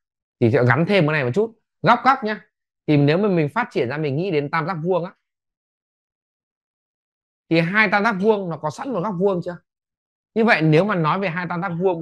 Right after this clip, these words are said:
chỉ cần có một góc nhọn bằng nhau nữa là xong rồi. Thì ta cũng chứng minh được ngay hai tam giác đấy đồng gì. Đấy. Nếu mà nói về tam giác vuông thì cần có một góc thì nữa thôi. Hả?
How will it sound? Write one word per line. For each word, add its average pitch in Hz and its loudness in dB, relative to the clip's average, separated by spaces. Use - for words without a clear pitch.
chỉ - -14
cần 104 -6
có 127 -8
một 160 2
góc 208 -2
nhọn 208 -6
bằng 123 -10
nhau 139 -10
nữa 127 -16
là 127 -16
xong 127 -16
rồi. 117 -10
Thì 123 2
ta 143 0
cũng 135 -2
chứng 127 0
minh 139 2
được 110 0
ngay 120 -4
hai 113 -10
tam 110 -6
giác - -6
đấy 98 -4
đồng 101 -2
gì. 92 0
Đấy. 92 0
Nếu 131 4
mà 156 4
nói 127 4
về 139 4
tam 127 2
giác 147 2
vuông 139 2
thì 92 -6
cần 107 0
có 107 -2
một 127 2
góc 180 2
thì 120 0
nữa 127 -4
thôi. 147 -8
Hả? 147 -4